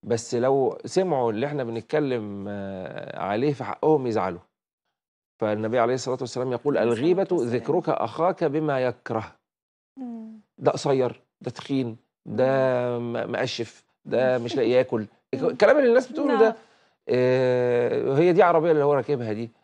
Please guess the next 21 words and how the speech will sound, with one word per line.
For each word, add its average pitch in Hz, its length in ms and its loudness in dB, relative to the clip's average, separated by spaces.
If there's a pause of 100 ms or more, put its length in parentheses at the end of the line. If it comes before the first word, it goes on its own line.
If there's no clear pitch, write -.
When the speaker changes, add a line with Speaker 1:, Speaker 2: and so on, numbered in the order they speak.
Speaker 2:
مم. 254 140 -8
Speaker 1:
آه، 120 280 2
ده 147 180 2
يكمل 147 340 0
عليها 135 180 2
ويجيب 127 360 -4
علبة 120 220 -4
سجاير. 110 480 -4 (140)
Speaker 2:
مم. 240 440 -10
Speaker 1:
الكلام 170 340 0
ده 156 80 0
كله، 165 180 0
أي 214 160 2
حاجة 196 180 -4
فيها 196 160 0
انتقاص 165 680 -4
للآخرين. 110 640 -4 (420)
Speaker 2:
وبحاجة 202 440 -6
تضايقه. 202 440 -4 (220)
Speaker 1:
بحاجة 156 200 0
تضايقه، 143 340 2